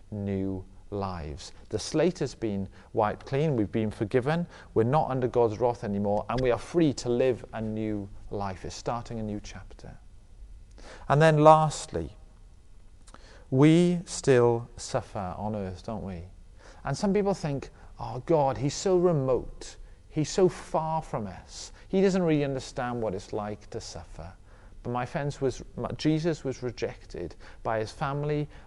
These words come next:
by his friends, and was killed in the most brutal way. So when we suffer, he can sympathize with us. He has suffered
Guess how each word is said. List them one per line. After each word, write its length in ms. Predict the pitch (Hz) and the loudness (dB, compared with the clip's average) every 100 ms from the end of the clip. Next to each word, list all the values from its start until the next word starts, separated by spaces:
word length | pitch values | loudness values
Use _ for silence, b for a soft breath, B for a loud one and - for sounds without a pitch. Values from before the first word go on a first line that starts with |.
| - | -8
by 160 | 113 104 | -4 -4
his 160 | 101 | -4
friends, 460 | - 135 117 120 - | -6 -6 -4 -6 -8
and 140 | 110 | -8
was 140 | 104 - | -8 -8
killed 380 | - 131 127 - | -4 0 0 -2
in 120 | 104 | -6
the 40 | |
most 260 | 107 107 - | -6 -6 -4
brutal 380 | 113 113 - 104 | -4 -4 -6 -8
way. 420 | 87 92 92 - - b b b b | -8 -10 -10 -12 -14 b b b b
So 160 | - 151 | -4 0
when 220 | 151 151 | 2 4
we 240 | 165 185 | 4 4
suffer, 600 | - - 147 - - 65 - - - - - - - - - | 0 -4 -8 -8 -14 -14 -16 -18 -20 -20 -20 -20 -20 -20 -20
he 180 | - 151 | -4 -2
can 160 | 147 139 | -2 -6
sympathize 840 | - 139 127 131 - 98 90 - | -6 -8 -8 -10 -10 -10 -10 -10
with 160 | 90 - | -10 -10
us. 540 | - - - - - B B B B | -14 -18 -18 -14 -14 B B B B
He 200 | - 175 | 0 4
has 120 | 160 | 4
suffered 480 | - 175 - 127 104 | 2 -2 -2 -4 -4